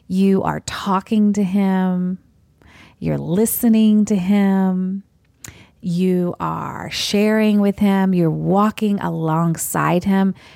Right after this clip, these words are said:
You're giving him your time, right? Like, you are in an active, the relationship is active. Because I, I know there are many of us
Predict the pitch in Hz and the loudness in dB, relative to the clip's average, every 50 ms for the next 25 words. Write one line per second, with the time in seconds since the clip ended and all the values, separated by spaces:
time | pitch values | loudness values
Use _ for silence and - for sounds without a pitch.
0 | - _ - 214 202 - 214 196 170 170 160 151 151 151 151 156 - - 180 - | -12 _ -4 -4 -2 0 0 0 2 0 0 0 -2 -2 -4 -4 -6 -8 -8 -8
1 | - - - 214 214 214 208 208 208 202 202 202 202 202 196 196 196 190 190 196 | -8 -4 -2 0 0 2 2 2 2 2 2 2 2 2 2 2 2 0 0 -2
2 | 208 - - - - - - - - - - - - 220 220 233 240 226 233 214 | -2 -6 -10 -18 -20 -20 -20 -20 -20 -20 -10 -4 -2 0 2 2 2 2 0 0
3 | - - 226 247 254 254 240 226 214 190 175 170 - _ _ - 180 175 175 196 | 0 0 0 2 2 2 2 2 2 0 0 -2 -6 _ _ -6 -6 -6 -6 -6
4 | 208 - - - - 208 190 180 180 180 170 170 165 - - - - 190 180 185 | -10 -12 -10 -4 0 2 2 4 2 2 0 -2 -4 -10 -10 -8 -4 -2 0 2
5 | 190 190 214 247 294 277 - - 240 214 - - 196 180 - 185 175 165 165 160 | 2 2 4 2 2 2 2 2 0 0 2 2 0 0 0 0 0 2 2 0
6 | 147 139 139 - - - - - - - - - - _ _ - - - - - | -2 -2 -4 -8 -10 -10 -10 -10 -10 -14 -18 -20 -20 _ _ -20 -20 -20 -20 -20
7 | - _ _ _ - 220 220 208 214 196 185 - 202 202 202 202 202 214 247 269 | -20 _ _ _ -2 0 2 2 2 0 0 2 2 2 2 4 4 4 4 4
8 | 240 175 160 - - 202 254 247 - _ _ _ _ _ _ _ _ _ - 190 | 2 2 0 0 0 0 0 0 -2 _ _ _ _ _ _ _ _ _ -4 -2
9 | 180 175 170 170 180 202 233 262 247 202 165 - - - 151 190 220 - - - | 0 0 0 0 0 0 2 2 2 0 0 -2 -4 -4 -4 -4 -6 -6 -8 -10
10 | - - | -12 -14